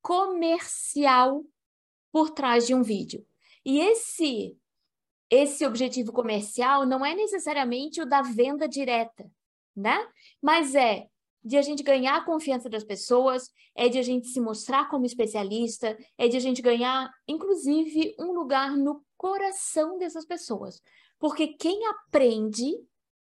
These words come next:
com a gente nos dá um lugarzinho no coração delas. Isso é certo, tá? Isso é certo.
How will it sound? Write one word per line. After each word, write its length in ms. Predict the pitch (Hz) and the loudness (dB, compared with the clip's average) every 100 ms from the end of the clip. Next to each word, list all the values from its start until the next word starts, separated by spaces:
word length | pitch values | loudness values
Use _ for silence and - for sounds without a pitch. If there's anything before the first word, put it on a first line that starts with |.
| _ _ _ _ _ _ _ _ _ _ _ _ _ _ _ _ _ | _ _ _ _ _ _ _ _ _ _ _ _ _ _ _ _ _
com 220 | 285 277 | 0 2
a 100 | 277 | 2
gente 600 | 262 214 214 185 180 - 262 392 _ _ _ 247 | 2 2 2 0 -10 -10 -10 -10 _ _ _ -4
nos 340 | 269 294 247 | -2 -2 -2
dá 240 | 208 214 | -2 -2
um 80 | 254 | -2
lugarzinho 640 | 285 302 311 311 226 214 233 | -2 0 2 0 -4 -4 -4
no 120 | 247 | -4
coração 420 | 269 277 277 415 | -2 -2 -4 -4
delas. 520 | 403 190 175 165 - _ _ _ _ _ _ _ - | -2 -4 -8 -16 -20 _ _ _ _ _ _ _ 0
Isso 500 | 254 247 - 330 - | 2 2 -2 -4 -4
é 300 | - 233 254 - _ _ | 0 0 -2 -10 _ _
certo, 680 | - - 175 - - - 175 _ _ - - _ _ _ | -12 -6 -6 -8 -16 -20 -20 _ _ -20 -20 _ _ _
tá? 340 | - 208 294 - - _ | -2 2 2 0 -10 _
Isso 320 | 262 269 - | 0 0 2
é 100 | 269 | 0
certo. 640 | 330 - 302 285 - - | 0 0 -2 -2 -8 -14